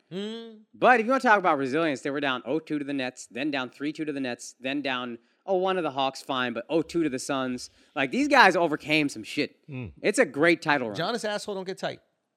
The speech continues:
Speaker 2: It
Speaker 1: And
Speaker 2: really
Speaker 1: neither does Khris Middleton, bro.
Speaker 2: Oh, no,
Speaker 3: Oh,
Speaker 2: no,
Speaker 3: yeah.
Speaker 2: no. That motherfucker is
Speaker 3: Middleton.
Speaker 2: ready, dog.
Speaker 3: He's ready.
Speaker 1: Son,
Speaker 2: Yeah.
Speaker 1: that,
Speaker 3: <laughs>
Speaker 1: that, that shot, I think they were up four, and he comes around a Giannis screen, gets the ball handed off to him,
Speaker 2: Yeah.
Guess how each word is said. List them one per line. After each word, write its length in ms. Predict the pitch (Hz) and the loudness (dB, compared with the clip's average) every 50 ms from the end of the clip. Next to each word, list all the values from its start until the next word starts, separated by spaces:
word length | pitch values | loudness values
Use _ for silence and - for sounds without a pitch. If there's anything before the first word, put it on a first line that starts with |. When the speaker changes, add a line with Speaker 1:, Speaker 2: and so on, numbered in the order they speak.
| _ _ | _ _
Speaker 2:
It 260 | 117 127 135 143 131 | -8 -6 -6 -6 -6
Speaker 1:
And 80 | 117 113 180 196 190 175 | -6 -4 -2 -2 0 0
Speaker 2:
really 60 | 175 | 0
Speaker 1:
neither 200 | 175 208 254 294 277 | 0 0 0 -2 -2
does 140 | 254 233 - | -4 -6 -8
Khris 220 | - 247 226 - | -8 -12 -12 -10
Middleton, 320 | 208 185 151 - - 117 | -10 -12 -12 -12 -14 -14
bro. 180 | 110 113 120 135 - _ _ _ _ _ _ _ _ _ _ - | -12 -12 -14 -14 -16 _ _ _ _ _ _ _ _ _ _ -6
Speaker 2:
Oh, 240 | 127 139 147 131 131 | 0 0 2 2 4
no, 160 | 147 151 156 | 4 6 6
Speaker 3:
Oh, 40 | 151 | 6
Speaker 2:
no, 60 | 156 | 4
Speaker 3:
yeah. 20 | |
Speaker 2:
no. 100 | 160 156 147 | 4 6 6
That 160 | 156 208 233 | 6 6 6
motherfucker 320 | 226 196 - 180 165 147 147 | 6 4 4 2 2 0 -2
is 100 | 131 107 | -4 -4
Speaker 3:
Middleton. 280 | 113 123 127 135 120 104 | -2 -2 -2 -2 -2 -4
Speaker 2:
ready, 60 | 95 | -6
dog. 260 | 95 95 95 92 87 | -8 -10 -10 -12 -10
Speaker 3:
He's 260 | 87 131 156 143 117 71 | -6 -4 -4 -4 -4 -6
ready. 240 | 82 87 78 - - _ | -10 -12 -12 -14 -20 _
Speaker 1:
Son, 220 | - - 208 180 151 | -2 -2 0 0 0
Speaker 2:
Yeah. 60 | - | 0
Speaker 1:
that, 220 | - 180 208 233 - | 0 0 0 0 0
Speaker 3:
<laughs> 160 | 117 - - | -4 -6 -2
Speaker 1:
that, 340 | 196 208 214 - - 156 135 | -2 -2 -2 -4 -10 -8 -4
that 220 | 170 190 - - | -2 -2 -2 -4
shot, 300 | - - 247 196 180 160 | -4 -2 0 0 0 -2
I 80 | - 156 | -4 -6
think 180 | - 190 190 - | -8 -8 -8 -6
they 80 | 180 | -6
were 120 | 160 151 - | -8 -6 -6
up 280 | 151 151 143 - - - _ | -8 -8 -8 -10 -16 -20 _
four, 640 | - - - - - 180 165 147 123 107 123 135 - _ _ _ _ _ _ _ _ _ _ | -20 -20 -20 -18 -14 -12 -10 -10 -10 -10 -14 -16 -20 _ _ _ _ _ _ _ _ _ _
and 240 | - 160 151 147 143 | -8 -6 -6 -6 -6
he 140 | 127 143 156 | -10 -12 -14
comes 360 | - - - 175 190 208 185 202 | -14 -12 -10 -10 -10 -8 -8 -8
around 240 | 196 185 175 170 | -6 -4 -4 -4
a 40 | 170 | -6
Giannis 300 | 143 143 143 156 175 170 | -6 -6 -6 -6 -8 -8
screen, 380 | - - - 170 156 147 147 143 | -10 -12 -10 -10 -8 -8 -8 -8
gets 220 | 120 143 147 - - | -8 -10 -10 -10 -8
the 80 | 180 | -6
ball 160 | 165 160 143 | -4 -4 -4
handed 300 | 135 147 160 190 196 202 | -4 -6 -8 -4 -2 0
off 200 | 180 151 151 147 | 0 0 -2 -2
to 120 | - 151 131 | -4 -8 -8
him, 200 | 127 120 117 120 | -8 -8 -10 -10
Speaker 2:
Yeah. 180 | 107 110 101 | -10 -10 -10